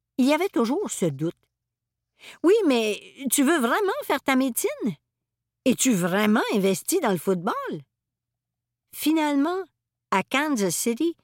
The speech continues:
il a rencontré coach Andy Reid. Le hasard a voulu que la mère de l'entraîneur soit de la première cohorte de femmes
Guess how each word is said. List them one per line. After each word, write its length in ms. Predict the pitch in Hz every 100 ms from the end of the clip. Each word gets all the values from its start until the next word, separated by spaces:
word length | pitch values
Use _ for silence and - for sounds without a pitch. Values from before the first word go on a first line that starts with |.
| _ _ _ _ _ -
il 160 | 262 254
a 120 | 240
rencontré 840 | 247 370 285 240 196 214 277 349 - _ _ -
coach 560 | 185 302 415 - - _ _ -
Andy 580 | 262 302 233 208 233 285 -
Reid. 560 | 165 202 175 143 139 - _ _ _ _ _ _ _ - -
Le 60 | 294
hasard 540 | 339 349 453 415 226 _ -
a 160 | 214
voulu 420 | 208 220 277 302 392
que 100 | 220
la 180 | 190 180
mère 440 | 185 233 277 190
de 120 | 165
l'entraîneur 800 | 160 165 170 196 214 240 311 302 - _ _ _ -
soit 380 | 254 - 320 349
de 120 | 190
la 160 | 170 170
première 540 | - 233 262 247 269 -
cohorte 580 | 233 226 208 214 - 180
de 200 | 165 220
femmes 560 | - 233 233 302 311